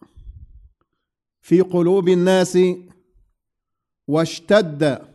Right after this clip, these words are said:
وسيطر وتمكن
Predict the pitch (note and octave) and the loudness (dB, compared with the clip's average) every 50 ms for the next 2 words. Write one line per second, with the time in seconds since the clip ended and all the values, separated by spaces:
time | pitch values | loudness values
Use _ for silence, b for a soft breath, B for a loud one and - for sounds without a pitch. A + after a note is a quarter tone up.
0 | - _ _ _ _ _ _ _ _ _ _ _ _ _ _ _ _ _ _ _ | -20 _ _ _ _ _ _ _ _ _ _ _ _ _ _ _ _ _ _ _
1 | _ _ _ _ _ _ - - D3+ E3 D#3+ - - G3+ A3+ A3 G#3 G3 G#3 G3 | _ _ _ _ _ _ -8 -6 -4 -4 -4 0 2 2 4 4 2 2 2 2
2 | F3+ E3+ D3+ C3+ A2+ - - - _ _ _ _ _ _ _ _ _ _ _ - | 2 2 2 0 -4 -6 -12 -20 _ _ _ _ _ _ _ _ _ _ _ -6
3 | - D3+ F#3 G3 - G#3 G3 F#3+ G#3 A#3+ A#3 A#3 - - G#3 G3 F3 E3+ D3+ B2+ | -4 -2 -2 0 0 0 2 2 2 0 0 -2 -4 -2 -2 0 0 0 -4 -6